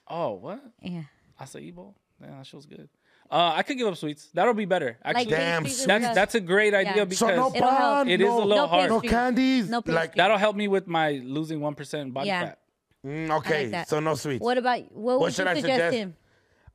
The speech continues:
Speaker 2: him?
Speaker 3: Um,
Speaker 2: That wasn't my
Speaker 3: oh.
Speaker 2: suggestion. That was kind of,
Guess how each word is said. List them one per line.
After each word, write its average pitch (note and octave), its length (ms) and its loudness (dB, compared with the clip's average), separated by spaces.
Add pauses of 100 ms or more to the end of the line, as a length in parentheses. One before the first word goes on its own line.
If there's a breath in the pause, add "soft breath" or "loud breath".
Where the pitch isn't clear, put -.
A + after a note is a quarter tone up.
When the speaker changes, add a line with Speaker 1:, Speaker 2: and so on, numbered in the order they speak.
(120)
Speaker 2:
him? D#3 60 0
Speaker 3:
Um, D#3 560 0 (1900 soft breath)
Speaker 2:
That G#3+ 140 0
wasn't C4 220 0
my C4 80 -2
Speaker 3:
oh. A#3+ 40 -6
Speaker 2:
suggestion. G3+ 440 -4
That F3 120 -6
was F3+ 280 -10 (100)
kind F3+ 260 -10
of, D#3+ 180 -14